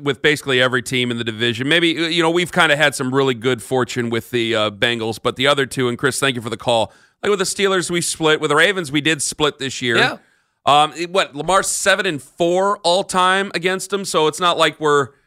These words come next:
Speaker 2: He's
Speaker 1: it's
Speaker 2: not
Speaker 1: not like
Speaker 2: unstoppable.
Speaker 1: Yeah, it's not like
Speaker 2: He's
Speaker 1: it's
Speaker 2: not Big
Speaker 1: Flacco
Speaker 2: Ben.
Speaker 1: and Roethlisberger. Yeah, so
Speaker 2: Even Andy Dalton was, was
Speaker 1: Yeah.
Speaker 2: in control
Speaker 1: Yeah,
Speaker 2: against
Speaker 1: he
Speaker 2: us.
Speaker 1: was. But yet again, we were just not a good football team. We're a good franchise at that time. We're on much sta-, more stable footing, and it's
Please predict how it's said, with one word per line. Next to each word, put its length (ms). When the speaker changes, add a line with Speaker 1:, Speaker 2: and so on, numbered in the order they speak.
Speaker 2:
He's 140
Speaker 1:
it's 20
Speaker 2:
not 140
Speaker 1:
not 40
like 120
Speaker 2:
unstoppable. 580
Speaker 1:
Yeah, 120
it's 140
not 120
like 80
Speaker 2:
He's 100
Speaker 1:
it's 0
Speaker 2:
not 140
Big 240
Speaker 1:
Flacco 80
Speaker 2:
Ben. 200
Speaker 1:
and 220
Roethlisberger. 520
Yeah, 300
so 300
Speaker 2:
Even 120
Andy 220
Dalton 480
was, 380
was 340
Speaker 1:
Yeah. 300
Speaker 2:
in 80
control 500
Speaker 1:
Yeah, 120
Speaker 2:
against 120
Speaker 1:
he 60
Speaker 2:
us. 160
Speaker 1:
was. 220
But 200
yet 180
again, 280
we 100
were 100
just 220
not 160
a 40
good 140
football 360
team. 240
We're 140
a 40
good 140
franchise 520
at 60
that 160
time. 220
We're 120
on 60
much 200
sta-, 200
more 220
stable 340
footing, 300
and 100
it's 260